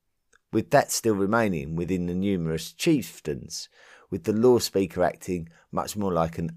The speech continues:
arbitrator than a president. One aspect of the Vikings which has captured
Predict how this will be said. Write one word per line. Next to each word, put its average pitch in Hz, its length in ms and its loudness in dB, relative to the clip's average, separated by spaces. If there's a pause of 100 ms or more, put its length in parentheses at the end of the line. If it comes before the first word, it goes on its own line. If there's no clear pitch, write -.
arbitrator 87 720 -2
than 73 240 -4
a 71 60 -8
president. 71 760 -6 (640)
One 147 320 6
aspect - 500 0
of 87 120 -6
the 87 80 -10
Vikings 85 720 4
which - 240 -4
has 87 220 -4
captured - 680 -2